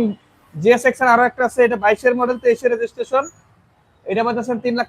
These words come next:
চল্লিশ হাজার টাকায়, এবং ইন্দোনেশিয়ান ভার্সন থ্রি পাইতেছেন আমাদের কাছে মাত্র only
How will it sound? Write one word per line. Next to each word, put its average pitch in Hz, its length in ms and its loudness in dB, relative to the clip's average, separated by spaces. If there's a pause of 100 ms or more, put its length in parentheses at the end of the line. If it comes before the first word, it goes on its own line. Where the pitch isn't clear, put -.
চল্লিশ 240 280 -2
হাজার 233 220 -2
টাকায়, 269 320 4 (1000)
এবং 220 120 -2 (240)
ইন্দোনেশিয়ান 269 600 0
ভার্সন 240 340 -4
থ্রি 240 120 -6 (100)
পাইতেছেন 233 440 -6
আমাদের 226 260 -10
কাছে 247 220 -4 (840)
মাত্র 208 220 2 (200)
only 240 260 2